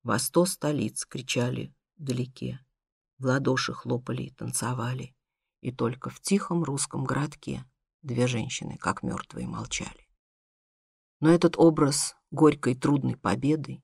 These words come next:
никак не вписывался в официозный пропагандистский миф. Спустя несколько недель после девятого мая, превратившегося в стихийный народный праздник,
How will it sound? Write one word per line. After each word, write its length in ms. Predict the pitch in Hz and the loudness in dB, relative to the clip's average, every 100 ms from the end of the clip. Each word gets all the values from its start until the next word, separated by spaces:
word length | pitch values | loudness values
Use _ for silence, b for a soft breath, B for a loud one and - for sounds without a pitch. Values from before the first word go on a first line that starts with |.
| _ | _
никак 400 | 147 151 170 - | 0 4 0 2
не 120 | 127 | -6
вписывался 880 | - - - 131 127 127 - 139 - | -4 -4 -2 -2 -4 -2 -2 -4 -10
в 100 | - | -14
официозный 680 | 143 139 - 123 135 139 135 | -10 -6 0 2 2 2 -2
пропагандистский 800 | - 117 117 110 104 104 - 104 | -4 -6 -2 -2 0 -2 -2 -2
миф. 360 | 98 - - - _ _ _ _ _ _ _ _ | -2 -4 -12 -20 _ _ _ _ _ _ _ _
Спустя 380 | - - 160 185 | -2 0 4 6
несколько 460 | 175 170 - 160 160 | 6 6 4 2 4
недель 320 | 156 160 160 | 4 6 4
после 240 | 147 147 | 2 -2
девятого 480 | 147 143 151 147 143 | 0 2 0 0 0
мая, 460 | 143 160 170 127 - _ _ _ | 2 2 2 -2 -6 _ _ _
превратившегося 880 | 135 120 143 147 143 - 139 - | 0 2 2 0 0 0 0 -4
в 60 | - | -2
стихийный 420 | - 127 131 120 | -4 -2 0 2
народный 480 | 117 104 120 113 113 | 2 2 2 0 -2
праздник, 600 | - 127 160 - 95 - | 2 2 2 0 -6 -10